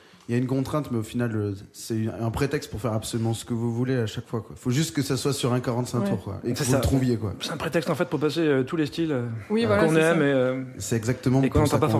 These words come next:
Speaker 3: forcément
Speaker 1: ouais.
Speaker 3: dans les soirées, en
Speaker 1: Ouais.
Speaker 3: fait, ou électro. Mais, à la base, c'est un peu, enfin, réaction, c'est un peu fort comme mot, parce qu'on aime ça aussi, l'électro, mais,
Speaker 2: Mhm.
Speaker 3: euh, on en avait un peu marre, quoi, des soirées, euh,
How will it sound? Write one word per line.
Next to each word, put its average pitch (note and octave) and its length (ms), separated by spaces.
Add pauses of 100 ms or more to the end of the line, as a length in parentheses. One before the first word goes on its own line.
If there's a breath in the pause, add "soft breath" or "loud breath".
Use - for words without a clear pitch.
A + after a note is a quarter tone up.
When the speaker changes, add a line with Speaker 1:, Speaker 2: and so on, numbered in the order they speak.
Speaker 3:
forcément C#3 200
Speaker 1:
ouais. D3 60
Speaker 3:
dans B2+ 60
les A#2+ 100
soirées, B2 320
en A#2+ 40
Speaker 1:
Ouais. F#2+ 100
Speaker 3:
fait, A#2 140
ou A#2+ 60
électro. B2 520 (520 soft breath)
Mais, B2 100
à C3+ 500
la C3 80
base, C#3+ 160
c'est C#3 60
un B2+ 60
peu, B2+ 200
enfin, A2 200
réaction, A2+ 420
c'est A2+ 140
un A2 40
peu B2+ 120
fort C#3 200
comme B2 140
mot, C#3 140
parce A2 140
qu'on A2 420
aime A2+ 100
ça B2 80
aussi, C3 280
l'électro, B2 380
mais, C3+ 140
Speaker 2:
Mhm. G2+ 60
Speaker 3:
euh, - 500 (140)
on C#3 80
en C3 40
avait C3 120
un C#3 40
peu E3 120
marre, D3+ 200
quoi, C3 120
des A#2+ 120
soirées, A#2+ 300
euh, B2 340